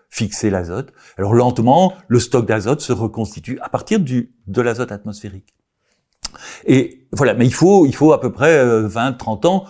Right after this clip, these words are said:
pour reconstituer ce stock. Donc on doit faire de l'agriculture itinérante en, en, en rebrûlant le, le, la forêt tous les vingt, trente ans. Ça marche très bien. Ça, c'est les premières formes d'agriculture.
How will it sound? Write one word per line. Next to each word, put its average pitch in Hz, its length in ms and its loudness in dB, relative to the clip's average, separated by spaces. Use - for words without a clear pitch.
pour 101 120 -8
reconstituer 110 540 -4
ce 117 140 -10
stock. 120 200 -2
Donc 107 200 -6
on 101 80 -2
doit 131 260 0
faire 113 220 -2
de 113 80 -2
l'agriculture 98 640 -6
itinérante 101 640 -8
en, 92 140 -14
en, 87 300 -12
en 104 80 -18
rebrûlant 104 640 -4
le, 92 140 -4
le, 92 240 -14
la 92 160 -14
forêt 104 460 -10
tous 87 160 -10
les 92 320 -6
vingt, 87 200 -10
trente 101 320 -16
ans. 80 120 -20
Ça 95 160 -4
marche 90 160 -6
très 107 120 -8
bien. 85 140 -10
Ça, - 180 2
c'est 147 120 2
les 131 60 0
premières 135 280 0
formes 123 160 -4
d'agriculture. 92 600 -6